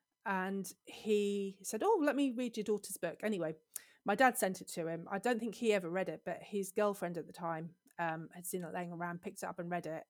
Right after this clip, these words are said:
and was like, "Oh my God, it's, it's actually really good." Um, he then took an interest, took it to his then publisher, who were, "Oh,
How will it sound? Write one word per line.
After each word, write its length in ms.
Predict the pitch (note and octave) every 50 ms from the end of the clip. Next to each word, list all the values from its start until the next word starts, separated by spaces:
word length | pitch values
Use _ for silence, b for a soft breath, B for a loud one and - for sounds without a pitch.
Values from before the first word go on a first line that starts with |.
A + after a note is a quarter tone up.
| _
and 140 | - F3 E3+
was 120 | E3+ D#3+ E3+
like, 100 | E3+ -
"Oh 60 | A#3
my 80 | A3 G#3
God, 180 | F#3+ F#3+ F3
it's, 200 | - E3 - - - _ - G3+ - -
it's 220 | A3 F3+ - -
actually 300 | F3+ E3 F3+ - - F#3
really 200 | F3+ E3+ E3 F3
good." 320 | - D#4 C#4 F#3 F3 - - _ B B B B B B B B B B B -
Um, 400 | - G3+ G3 G3 G3 G3 G3 - - _ _ -
he 160 | - - C4
then 160 | A#3 A#3+ A3+ G#3+
took 200 | - G#3+ G3+ -
an 60 | G3
interest, 720 | G3+ G#3 G3 - - E3+ E3 F3 F3 - - - - - _ _ _ _ _ _ _ _
took 200 | - - A#3+ -
it 140 | A#3+ G#3+ - -
to 120 | - G3
his 300 | F#3+ - G#3 F#3+ F#3 F3+
then 240 | - - F3+ F3+ F3
publisher, 600 | F3 - G3 - F#3+ F3+ F3 - - D#3 F3+ A#3 A#3+ - _ _ _ b b b b b b b b b _ _ _ _ - - -
who 400 | - A3+ G#3 F#3+ F#3 F#3+ F3+ F3+ F3+ - _ _ _ _ _ _ _ _ _ _ _ _ _ _ _ _ _ _ _ _ _ _ _ _
were, 360 | - G#3 F#3+ F3+ F3+ F3+ F3 - _ _ _ A#4
"Oh, 240 | A#4 E4+ G#3 G3